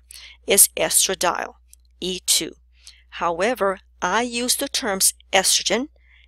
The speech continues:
and estradiol interchangeably.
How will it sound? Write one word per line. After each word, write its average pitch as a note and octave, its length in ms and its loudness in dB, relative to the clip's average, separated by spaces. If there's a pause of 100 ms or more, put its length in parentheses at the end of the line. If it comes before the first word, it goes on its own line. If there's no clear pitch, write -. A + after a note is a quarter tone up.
(200)
and B3+ 340 6
estradiol A3 920 2 (460)
interchangeably. - 840 -2